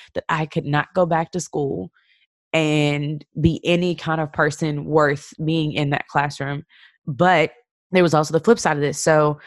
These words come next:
my husband is a musician, and so a lot of his work is contracted. My salary was, you know,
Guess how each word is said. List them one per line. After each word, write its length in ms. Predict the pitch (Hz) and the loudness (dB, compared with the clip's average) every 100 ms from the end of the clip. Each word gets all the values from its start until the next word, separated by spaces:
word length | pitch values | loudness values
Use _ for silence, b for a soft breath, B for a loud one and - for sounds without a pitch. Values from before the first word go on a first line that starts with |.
| B B B _ | B B B _
my 160 | 160 147 | -2 2
husband 300 | 160 147 175 | 2 2 0
is 100 | 190 | 2
a 20 | |
musician, 540 | 226 208 175 - 180 190 | 2 0 -2 -4 -4 -4
and 180 | 170 147 | -4 -2
so 220 | 151 156 | -2 0
a 40 | 160 | 2
lot 180 | 151 | 2
of 60 | 147 | 0
his 120 | 147 | -4
work 180 | 131 127 | -4 -4
is 100 | 151 | -10
contracted. 560 | - 185 165 147 87 147 | -4 -2 -2 -6 -6 -4
My 140 | 147 | -4
salary 480 | 143 143 143 143 135 | -2 -2 0 0 0
was, 360 | 135 135 - - | 0 -2 -4 -4
you 100 | 165 | -2
know, 280 | 135 78 | -2 -4